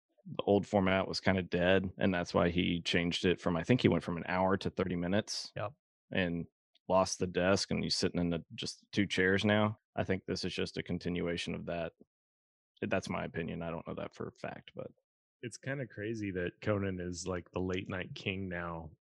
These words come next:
Speaker 3: uh, having done it for twenty-seven years.
Speaker 2: Mm-hmm.
Speaker 3: And, you know, I, I guess maybe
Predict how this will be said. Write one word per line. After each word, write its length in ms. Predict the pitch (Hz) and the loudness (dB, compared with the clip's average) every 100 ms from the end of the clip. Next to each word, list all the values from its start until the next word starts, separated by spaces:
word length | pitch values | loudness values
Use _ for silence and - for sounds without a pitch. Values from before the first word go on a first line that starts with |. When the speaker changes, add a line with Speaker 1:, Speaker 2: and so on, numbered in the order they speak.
| - | -10
Speaker 3:
uh, 160 | 90 87 | -8 -6
having 400 | 95 95 90 85 - _ - | -6 -6 -6 -10 -16 _ -8
done 200 | 101 92 | -2 0
it 160 | 92 - | -2 -6
for 100 | 85 | -10
twenty-seven 680 | - 104 98 - 98 90 | -6 -6 -4 0 0 -2
years. 560 | 87 90 90 87 85 - _ _ _ _ - 117 | -6 -6 -4 -6 -8 -10 _ _ _ _ -10 -6
Speaker 2:
Mm-hmm. 300 | 101 95 90 | -6 -6 -6
Speaker 3:
And, 560 | 87 87 85 85 85 - _ _ _ - | -4 -6 -8 -10 -14 -18 _ _ _ -12
you 120 | 92 | -8
know, 360 | 90 85 87 85 - | -6 -6 -8 -10 -10
I, 160 | 95 98 | -4 -4
I 40 | 95 | -2
guess 560 | 101 98 - - - - | -2 -2 -2 -6 -8 -10
maybe 720 | 95 92 104 104 107 110 107 | -6 -2 0 4 4 2 -2